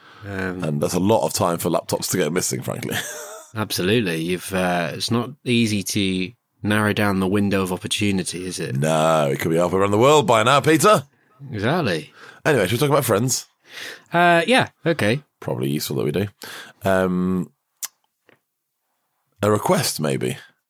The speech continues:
Speaker 1: Yes.
Speaker 2: Perchance. It's from Ella, Pete.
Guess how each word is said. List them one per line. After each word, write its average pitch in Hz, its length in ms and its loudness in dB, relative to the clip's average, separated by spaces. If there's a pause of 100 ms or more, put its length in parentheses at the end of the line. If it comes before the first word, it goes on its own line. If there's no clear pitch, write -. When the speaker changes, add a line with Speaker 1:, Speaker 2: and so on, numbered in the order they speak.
(800)
Speaker 1:
Yes. 131 320 4
Speaker 2:
Perchance. - 640 -2 (240)
It's 143 160 2
from 170 160 2
Ella, 180 300 4
Pete. 80 300 0